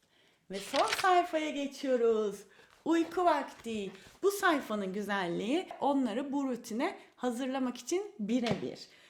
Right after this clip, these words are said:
Çünkü burada pek çok uyumadan önce yapılan şeyden bahsediyor. Siz de mesela çocuğunuz uyutmadan önce bu sayfaya bakıp onu bu rutin için hazırlayabilirsiniz. Ve uyumadan önce yaptığı şeylerden bahsedebilirsiniz.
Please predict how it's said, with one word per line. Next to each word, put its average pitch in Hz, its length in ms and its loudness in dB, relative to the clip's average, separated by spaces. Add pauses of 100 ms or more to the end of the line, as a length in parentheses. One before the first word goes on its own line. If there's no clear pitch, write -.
(120)
Çünkü 339 600 -2 (300)
burada 277 640 -4
pek 359 260 -4
çok 294 200 -10
uyumadan 247 480 0
önce 233 240 -4
yapılan 254 540 -2
şeyden 254 520 -2
bahsediyor. 196 640 -2 (380)
Siz 320 320 -2
de 262 80 0
mesela 233 580 -2
çocuğunuz 247 480 -2
uyutmadan 247 640 -2
önce 185 500 -4
bu 277 100 -4
sayfaya 220 640 -4
bakıp 294 400 -4 (280)
onu 247 340 0
bu 294 280 -4
rutin 220 420 -4
için 269 300 -2
hazırlayabilirsiniz. 214 1300 -4 (340)
Ve 262 120 0
uyumadan 247 520 -2
önce 233 260 -4
yaptığı 226 440 -2
şeylerden 208 680 -2
bahsedebilirsiniz. 196 1080 -6